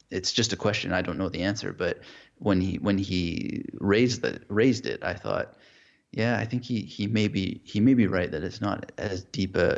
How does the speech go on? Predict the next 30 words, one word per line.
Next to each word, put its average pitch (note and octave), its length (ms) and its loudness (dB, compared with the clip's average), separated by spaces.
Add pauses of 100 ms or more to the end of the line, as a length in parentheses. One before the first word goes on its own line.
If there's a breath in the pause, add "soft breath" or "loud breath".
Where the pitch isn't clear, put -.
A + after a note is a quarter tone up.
influence - 440 0
as D2 220 0
we F2+ 160 0
tend F#2 280 2
to - 80 0
think." G2 300 0
And F#2 140 0
the F#2 60 4
more G#2+ 300 6
different F#2+ 320 -2
languages F#2+ 480 -2
I F#2+ 80 0
study, F#2+ 420 0 (320 loud breath)
the F#2+ 80 4
more G#2+ 220 6
I F#2 120 2
see F#2+ 240 -2
just F#2+ 260 -2
similarities F#2+ 840 0
and F2+ 200 -4
not E2+ 280 -2
so F2+ 160 -2
many F2 240 0
differences, - 640 -2 (420 loud breath)
'cause A2 160 -2
you - 80 0
get - 320 0
through G2+ 460 0 (420 loud breath)
a F2+ 60 2
wall F#2+ 640 2